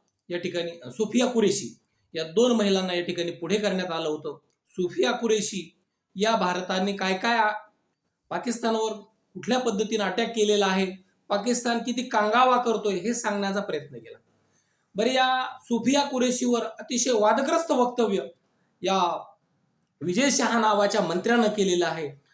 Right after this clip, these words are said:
आणि एक याचिका जबलपूर उच्च न्यायालयामध्ये दाखल करण्यात आली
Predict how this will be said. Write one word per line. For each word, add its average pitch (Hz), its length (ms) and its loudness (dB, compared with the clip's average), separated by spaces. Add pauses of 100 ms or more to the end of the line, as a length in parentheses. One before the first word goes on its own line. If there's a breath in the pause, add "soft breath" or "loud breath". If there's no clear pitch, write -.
(160 soft breath)
आणि 247 440 0 (400)
एक 208 180 -2
याचिका 254 600 2 (220)
जबलपूर 269 440 2
उच्च 269 220 -2
न्यायालयामध्ये 226 680 2
दाखल 202 280 0
करण्यात 214 360 -2
आली 202 240 0